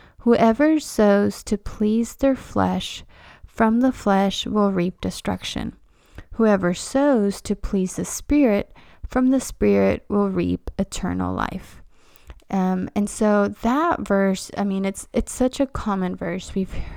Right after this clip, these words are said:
heard it a lot before. And, um, but what really just stood out to me was,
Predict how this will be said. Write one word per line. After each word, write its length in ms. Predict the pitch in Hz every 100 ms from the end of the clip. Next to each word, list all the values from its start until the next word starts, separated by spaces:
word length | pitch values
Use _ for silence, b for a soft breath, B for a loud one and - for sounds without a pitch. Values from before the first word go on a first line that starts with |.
| -
heard 180 | 220 226
it 120 | 240
a 60 | 208
lot 400 | 196 196 190 -
before. 540 | 190 - - - -
And, 320 | - 185 180 - B B B B -
um, 480 | 190 185 185 185 -
but 260 | - 220
what 200 | - 233
really 280 | 226 277 320
just 220 | 294 240
stood 240 | - - 202
out 220 | 190 -
to 100 | -
me 240 | 190 196 190
was, 400 | 180 175 180